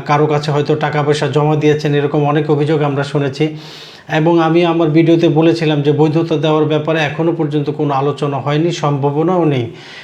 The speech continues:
কিন্তু এই সেই দিনের মিটিংয়ে, আহ, তারা সিদ্ধান্ত নিয়েছে মালয়েশিয়াতে যারা অবৈধ আছেন তাদেরকে বৈধতার ব্যাপারে তারা একটা সিদ্ধান্ত নিয়েছেন।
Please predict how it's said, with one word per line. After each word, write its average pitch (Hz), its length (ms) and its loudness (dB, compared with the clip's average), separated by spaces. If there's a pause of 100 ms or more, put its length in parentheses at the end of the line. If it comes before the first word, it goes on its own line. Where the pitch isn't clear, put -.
(220)
কিন্তু 208 500 2 (280)
এই 175 200 4
সেই 170 220 2
দিনের 170 300 4
মিটিংয়ে, 165 640 2 (320)
আহ, 143 240 -2
তারা 151 220 2
সিদ্ধান্ত 170 480 0
নিয়েছে 165 760 2
মালয়েশিয়াতে 147 640 0
যারা 139 320 0
অবৈধ 139 440 0
আছেন 139 460 0 (340)
তাদেরকে 143 420 0
বৈধতার 160 600 0
ব্যাপারে 147 400 0
তারা 135 280 -2
একটা 131 200 -8
সিদ্ধান্ত 131 500 -4
নিয়েছেন। 156 480 0